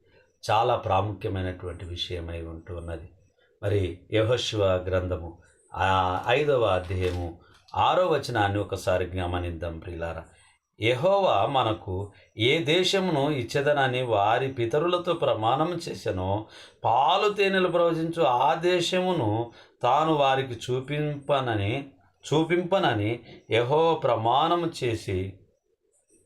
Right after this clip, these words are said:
యెహోవా ప్రమాణం చేసి ఉండెను గనక, ఐగుప్తులో ను-,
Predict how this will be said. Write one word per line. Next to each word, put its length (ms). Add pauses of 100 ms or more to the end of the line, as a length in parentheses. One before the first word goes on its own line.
(1500)
యెహోవా 380
ప్రమాణం 680
చేసి 220
ఉండెను 320
గనక, 480 (540)
ఐగుప్తులో 680
ను-, 200